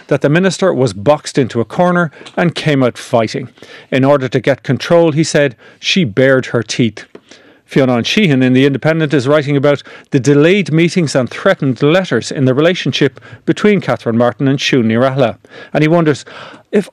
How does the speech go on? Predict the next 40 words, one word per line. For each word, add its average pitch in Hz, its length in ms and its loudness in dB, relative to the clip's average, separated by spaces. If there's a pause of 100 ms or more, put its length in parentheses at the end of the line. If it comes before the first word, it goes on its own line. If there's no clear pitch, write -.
only 180 340 4
someone 160 400 0
would 135 140 2
invent 151 400 0
a 160 40 -4
device 139 500 0
that - 160 -2
would 160 120 0
allow 165 240 2
people 185 320 -2
to - 160 -6 (140)
talk - 320 -2
to 135 160 2
each - 160 -2
other 107 340 -6
when 135 160 0
they 127 80 0
were 120 140 0
in 117 120 -2
different 139 380 -2
locations. 127 760 -2 (1500)
The 151 80 -2
front 180 180 0
pages 165 260 0
of 139 60 -6
the 147 80 0
Belfast 156 420 0
Telegraph 151 480 0
and 127 80 -2
the 123 80 2
Irish 131 260 0
News 135 260 2
both 139 260 0
have 131 160 -2
the 139 80 -4
same 131 240 0
piece - 280 -2
of - 200 -6
picture 135 320 -4
history, 127 480 -2